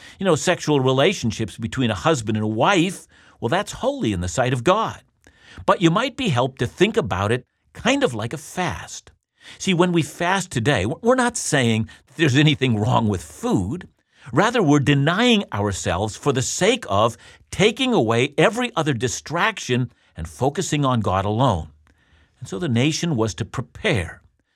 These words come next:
And in the meantime, they were not to go near the mountain. And so capital punishment rules were enacted.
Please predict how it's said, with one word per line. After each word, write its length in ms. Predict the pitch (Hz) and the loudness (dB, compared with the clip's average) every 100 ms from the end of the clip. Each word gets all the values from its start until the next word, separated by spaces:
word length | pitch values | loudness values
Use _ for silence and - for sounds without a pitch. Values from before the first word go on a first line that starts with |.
| - | -2
And 140 | 185 | 0
in 80 | 214 | 2
the 60 | 285 | 2
meantime, 760 | 214 240 233 - 80 85 110 120 - | 2 0 -2 -4 -4 -4 -6 -8 -4
they 120 | 127 | 0
were 80 | 139 | 2
not 240 | 123 127 - | 2 0 0
to 60 | |
go 160 | 143 117 | 0 2
near 220 | 117 110 | 2 2
the 80 | 123 | 2
mountain. 520 | 120 156 151 - 85 _ _ _ _ | 0 0 0 -4 -16 _ _ _ _
And 120 | 151 - | -4 2
so 160 | 160 | 2
capital 560 | - - 170 202 220 208 | 2 -4 -2 0 0 0
punishment 640 | - - 196 185 185 208 | -2 -2 0 0 -2 0
rules 420 | 143 151 160 123 | 2 2 2 0
were 160 | 139 160 | -2 0
enacted. 600 | 147 165 220 - 113 92 | 2 2 2 -2 -8 -12